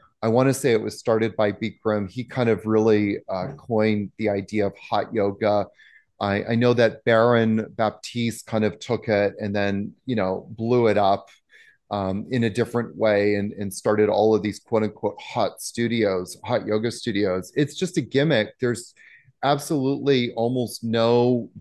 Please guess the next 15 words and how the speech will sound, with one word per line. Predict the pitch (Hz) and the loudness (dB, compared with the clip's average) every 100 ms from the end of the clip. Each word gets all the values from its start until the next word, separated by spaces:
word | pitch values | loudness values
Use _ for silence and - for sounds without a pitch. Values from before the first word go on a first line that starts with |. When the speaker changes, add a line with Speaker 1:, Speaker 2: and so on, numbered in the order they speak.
| - | -2
Speaker 1:
benefit | 110 120 117 - 92 - | 0 0 -2 -2 -4 -4
to | - - | -18 -8
practicing | - 113 110 117 131 110 | -2 -2 -2 -8 -6 -4
in | 101 | -4
a | 87 | -6
hot | 104 92 | -8 -6
room. | 101 95 | -6 -6
Does | 123 139 | -4 -6
it | 143 _ | -6 _
feel | 143 156 156 | 0 2 2
good? | - 110 95 - - - - _ | 2 -2 -2 -6 -20 -20 -20 _
And | 156 165 - | 0 0 -2
this | 135 202 214 | 0 2 2
is | 294 226 | -2 2
the | 185 | 0